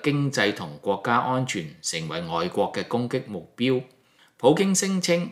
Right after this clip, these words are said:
外國勢力甚至將烏克蘭變成一個反俄羅斯嘅國家，並培育所謂新納粹主義嘅意識形態，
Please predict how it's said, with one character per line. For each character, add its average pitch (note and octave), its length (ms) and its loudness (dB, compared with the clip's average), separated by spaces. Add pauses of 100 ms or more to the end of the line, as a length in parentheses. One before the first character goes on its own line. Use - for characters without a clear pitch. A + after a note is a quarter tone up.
(160)
外 F#2 180 4
國 A2+ 200 4
勢 A2 240 2
力 F#2+ 160 0 (160)
甚 G2 340 0
至 A#2 140 -2
將 C#3+ 240 2
烏 D3 140 -2
克 D#3+ 240 0
蘭 D#2+ 220 -2 (120)
變 A2+ 160 -4
成 C#2 140 -6
一 C#2 60 -6 (100)
個 G#2 120 0
反 G2 400 0
俄 E2 160 -2
羅 C#2+ 220 -6
斯 - 200 0
嘅 F#2+ 200 -2
國 F2+ 260 -4
家， B2+ 300 0 (400)
並 G#2 300 0
培 F2 220 -4
育 F#2 200 0
所 G#2+ 300 2
謂 G2 280 2
新 D3 440 4
納 F2 180 2
粹 F#2+ 300 0
主 - 200 -4
義 G2 340 -2
嘅 F#2+ 220 -4
意 F#2+ 140 -6
識 A2+ 180 0
形 - 300 -10
態， E2+ 300 -2